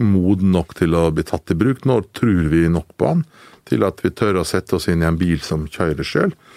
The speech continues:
Eh, det paradoksale er jo at når du setter deg i et fly, eh, så er det jo ikke mennesker som flyr lenger, det er jo maskin. Og alle de landingene med et fly som er softe og mjuke og fine og behagelige, de er det maskinene som foretar.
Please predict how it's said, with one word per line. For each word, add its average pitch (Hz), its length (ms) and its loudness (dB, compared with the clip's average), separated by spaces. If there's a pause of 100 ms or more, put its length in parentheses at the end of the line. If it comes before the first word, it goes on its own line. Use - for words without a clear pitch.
(320)
Eh, 113 140 -2
det 104 160 -2
paradoksale 104 800 -2
er 113 80 0
jo 92 40 2
at 85 120 -2
når 95 100 0
du 92 60 0
setter - 300 -4
deg 80 100 0
i 80 80 0
et - 100 -14
fly, 165 380 0 (420)
eh, 98 480 0
så 156 320 0
er 78 120 -2
det 78 100 -2
jo 82 100 0
ikke 82 240 -4
mennesker 80 400 -4
som 78 160 -6
flyr - 400 -6
lenger, 156 320 0
det 101 80 -4
er - 220 -2
jo 147 80 -6
maskin. 165 560 -2 (460)
Og 117 180 -2
alle 107 280 2
de 101 140 2
landingene 80 680 2
med 82 160 0
et 82 100 -6
fly 92 380 0
som 104 180 0
er 92 140 0
softe - 580 -4
og 82 80 2
mjuke 87 500 0
og 78 60 -4
fine 82 320 -2
og 78 80 -2
behagelige, 87 580 -2
de 76 120 -6
er - 60 -8
det 131 60 -4
maskinene 76 560 -4
som - 160 -8
foretar. 90 460 -2